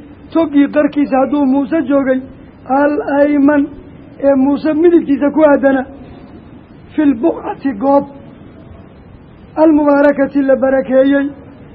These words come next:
Goobta la barakeeyey waa goobtii Nabi Muuse uu Rabbi warkiisa ku maqlay, nabinimadana lagu siiyey wey. Idan goob barakaysan wey, Tuur Siina wey. Markaasaa eebba u yeeray Muuse,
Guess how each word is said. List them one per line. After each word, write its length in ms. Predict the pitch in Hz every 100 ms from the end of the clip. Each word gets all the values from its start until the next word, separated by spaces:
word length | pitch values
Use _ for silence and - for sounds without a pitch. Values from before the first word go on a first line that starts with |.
| -
Goobta 300 | 311 349 330 294
la 100 | 277
barakeeyey 460 | 277 269 240 269
waa 200 | 262 262
goobtii 400 | 247 294 285 277
Nabi 280 | 277 349 339
Muuse 360 | 302 294 277 269 262 - - -
uu 100 | 285
Rabbi 240 | 277 269
warkiisa 480 | 294 285 247 285 277
ku 120 | 285 285
maqlay, 360 | 285 285 285 285 - - -
nabinimadana 760 | 254 254 262 254 277 285 269 269
lagu 260 | 254 285 294
siiyey 280 | 262 294
wey. 120 | 277 - - - -
Idan 200 | 320 302
goob 220 | 233 277 262
barakaysan 560 | 262 254 262 262 349
wey, 140 | 311 302 - - - - - - - -
Tuur 260 | 285 302 294
Siina 320 | 277 302 320
wey. 120 | 285 170 - - - - - - - - - - - - - - - - - - - -
Markaasaa 540 | 311 294 294 269 277
eebba 200 | 277 294
u 80 | 302
yeeray 340 | 277 277 262 254
Muuse, 340 | 269 294